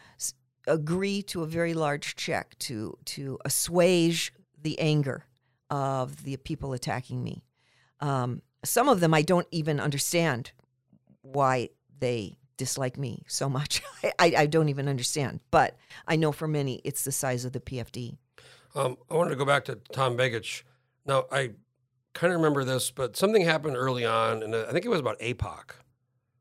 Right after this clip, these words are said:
Speaker 2: There was a member, or there was something that happened where I remember Tom told me, Begich, that you did something and you kept your word
Speaker 1: Yes.
Speaker 2: on so-, some, some, some, something with apoc, right? Somebody on apoc, or didn't that
Speaker 1: Yeah, so that was an appointment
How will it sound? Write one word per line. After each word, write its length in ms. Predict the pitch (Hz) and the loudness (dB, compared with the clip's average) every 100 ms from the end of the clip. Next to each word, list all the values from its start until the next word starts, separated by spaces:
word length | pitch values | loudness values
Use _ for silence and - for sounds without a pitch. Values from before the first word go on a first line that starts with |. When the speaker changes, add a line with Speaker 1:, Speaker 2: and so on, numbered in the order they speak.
| _ _ _ _ _ _ _ _ | _ _ _ _ _ _ _ _
Speaker 2:
There 120 | - 127 | -4 -2
was 100 | 113 | -2
a 60 | |
member, 640 | 107 135 143 139 135 135 120 | 2 2 4 2 2 2 0
or 60 | |
there 80 | 123 | 0
was 100 | 127 151 | 0 2
something 220 | 196 156 | 2 2
that 100 | 123 | 4
happened 280 | 131 120 113 | 4 4 2
where 80 | 113 | 2
I 20 | |
remember 200 | 143 120 | 2 0
Tom 380 | - 127 131 123 | 0 2 2 0
told 240 | 123 107 | -2 0
me, 200 | 104 98 | 0 -2
Begich, 460 | 95 117 104 - - _ _ _ - | 0 0 0 -6 -14 _ _ _ -6
that 100 | 123 | 0
you 120 | 165 | 2
did 180 | 160 - | 2 2
something 440 | 127 117 113 110 | 0 0 0 0
and 100 | 110 | 0
you 80 | 113 | -2
kept 300 | - 131 - | -4 -6 -4
your 100 | 110 | -4
word 500 | 113 120 117 113 98 - | -2 0 -2 -4 -8 -6
Speaker 1:
Yes. 300 | 160 107 101 | -4 -2 -4
Speaker 2:
on 40 | - | -6
so-, 160 | 120 - | -8 -4
some, 340 | 135 117 110 _ _ - | -4 -4 -8 _ _ -6
some, 280 | 156 143 | -2 -2
some, 200 | - 160 | 0 -2
something 220 | 131 185 160 | 0 0 0
with 80 | |
apoc, 380 | 117 131 104 87 | 0 0 -2 -4
right? 140 | 107 107 | -6 -4
Somebody 260 | 131 117 | -4 -2
on 160 | 110 127 | 0 0
apoc, 540 | 127 127 131 127 127 | -2 -2 0 0 -4
or 200 | 101 90 - _ _ _ | -8 -10 -14 _ _ _
didn't 200 | - 240 | -4 6
that 60 | 262 | 8
Speaker 1:
Yeah, 260 | 233 185 - | 10 8 4
so 560 | - - 247 240 - - | 0 4 6 8 6 2
that 380 | 208 277 330 - | 4 6 6 4
was 220 | 262 233 | 2 2
an 120 | 214 | 0
appointment 800 | 190 _ - 233 214 151 104 - | -2 _ -2 -2 0 -2 -6 -12